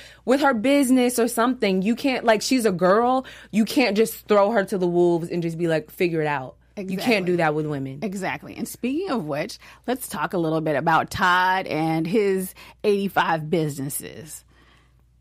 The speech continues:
Speaker 1: Yes. Um, <laughs> Todd, according to Kandi, you have all this stuff in your head, but you're not acting on it, sir. Um, yeah, we're gonna need you to act on it. Your daughter's trying to start a business. How about you help her out?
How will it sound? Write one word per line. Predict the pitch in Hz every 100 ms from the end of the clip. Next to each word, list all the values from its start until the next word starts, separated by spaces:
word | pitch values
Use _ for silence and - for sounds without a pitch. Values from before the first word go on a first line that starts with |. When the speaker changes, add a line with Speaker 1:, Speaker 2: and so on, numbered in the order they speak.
| _ - - _ -
Speaker 1:
Yes. | 175 131 156 - - -
Um, | 196 190 180 180 175 175 170 -
<laughs> | - _ _ - - - -
Todd, | 240 220 214 214 208 208 208 214 - _ -
according | 180 - 247 247 226
to | 226
Kandi, | - 233 247 233 202 185 175 175 175 -
you | 185 214 226 - -
have | - 214 196 196
all | 190
this | 190 -
stuff | 175
in | 170
your | 160
head, | 165 226 175
but | 156 165
you're |
not | 147 135
acting | - 311 - 175
on | 147 147
it, | -
sir. | 135 135 139 - - - - -
Um, | 208 202 190 190 190 214
yeah, | 247
we're | 240
gonna | 285 285
need | 269 240
you |
to | 233
act | 175 175 190
on | 175 180
it. | 214 233 185
Your | 214
daughter's | 190 185 196 196 214
trying | 208 185
to | 190
start | 185 180
a |
business. | 175 175 180 190
How | 190
about | 175 185
you | 208
help | 196 185
her | 226 190
out? | 143 165 -